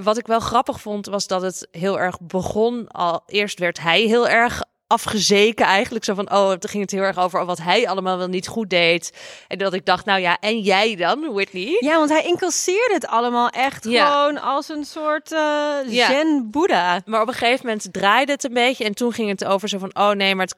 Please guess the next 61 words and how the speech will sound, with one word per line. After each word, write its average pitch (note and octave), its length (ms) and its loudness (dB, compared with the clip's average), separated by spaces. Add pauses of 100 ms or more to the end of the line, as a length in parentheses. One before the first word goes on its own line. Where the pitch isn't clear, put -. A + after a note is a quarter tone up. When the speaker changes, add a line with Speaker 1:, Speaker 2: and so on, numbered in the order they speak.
Speaker 1:
het - 160 -10
is, F#3+ 120 0
ligt F#3+ 280 -2
er - 80 -2
eigenlijk A3 340 0
allemaal F3 340 0
aan E3+ 220 4
dat F3 140 -2
jij F#3+ 220 4
zo F#3 140 -2
onzeker F3 540 -2
bent D#3+ 320 0
en E3 320 -4
onzeker E3+ 400 0
bent D#3+ 220 -4
over E3 260 -6
mij F3 280 2
en D#3+ 100 0
over D#3+ 220 -2
alles F3+ 340 2
en E3+ 80 -4
over D#3+ 240 0
of E3 140 -4
je F3 120 -4
het E3 180 -6
wel F3 180 2
waard E3+ 340 4
bent E3+ 280 -2
en E3 100 -6
of, D#3+ 160 -10
nou D#3+ 120 -4
ja, - 60 -8 (100)
et - 80 -16
cetera. G3 360 -4 (560)
En G#3 180 2
toen A3 260 2
kwam A#3 140 2
het A3 100 -2
heel A#3 120 4
erg G#3+ 160 0
op A3+ 80 -8
neer G#3+ 180 -2
zo A3 120 -8
van, G3 160 -4
Whitney, G3+ 280 0
jij F#3 240 4
hebt G3+ 120 2
allemaal F3 300 2
angsten G3+ 400 0
en F#3 180 -2
onzekerheden F#3 1000 2
en F3 320 -2
nou, F3 200 0
dat F#3 140 -2
is, - 120 -8
eh, F3+ 160 -6
allemaal F#3 200 -4
best F#3+ 160 0
wel F3+ 140 -2
heftige F#3 520 -6
dingen. B3+ 420 4